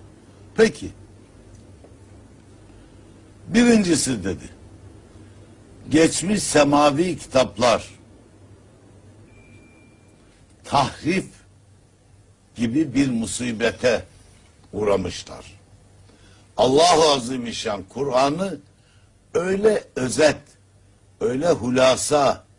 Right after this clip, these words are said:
bir muhtevada vaaz etti ki ezberlenebilsin.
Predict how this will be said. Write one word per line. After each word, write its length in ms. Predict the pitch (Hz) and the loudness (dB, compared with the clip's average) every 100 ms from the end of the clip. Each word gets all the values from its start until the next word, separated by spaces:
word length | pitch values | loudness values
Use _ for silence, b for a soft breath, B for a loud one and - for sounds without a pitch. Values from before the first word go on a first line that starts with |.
| _ b b b b | _ b b b b
bir 180 | 165 202 | -4 -4
muhtevada 960 | 156 135 - 143 139 131 135 120 135 107 | -2 -6 -2 -2 2 2 2 2 0 2
vaaz 300 | 127 127 135 | 0 2 -2
etti 360 | 139 - 220 | -2 -4 -4
ki 220 | - 101 - _ _ | -6 -14 -16 _ _
ezberlenebilsin. 1400 | 131 143 123 104 127 120 117 113 113 98 101 - - - | -4 -4 -4 -4 -4 -2 -4 -4 -4 -8 -12 -14 -16 -18